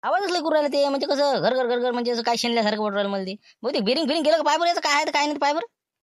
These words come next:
कटायला या गाडीले. मग काय, आठ दहा दिवसा, आठ दहा दिवसा काही ना काही, काही ना काही निघतच राहते काम लेकाचं.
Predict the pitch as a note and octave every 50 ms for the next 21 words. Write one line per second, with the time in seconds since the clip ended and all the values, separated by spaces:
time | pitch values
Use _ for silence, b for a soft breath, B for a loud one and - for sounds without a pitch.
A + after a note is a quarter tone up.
0 | A3+ C#4+ C#4+ D4 D4 C#4 C#4 B3+ A#3+ A#3 A3 G3+ G3 F#3+ G#3 C#4 D4 C#4 A3 A3
1 | G#3 G#3 A#3 A3 B3 B3 A#3+ A3+ A#3+ A#3+ A3+ A3+ A3+ A#3 A3+ A3+ A#3 A3 A#3 A#3+
2 | A#3+ A3 A#3 A3 A3 A3+ A3+ A#3 A#3 A3+ A#3+ B3 A#3 G#3+ G3+ F#3+ F3+ F3 E3 D#3
3 | D#3 D3 C3+ C3 B2 A2+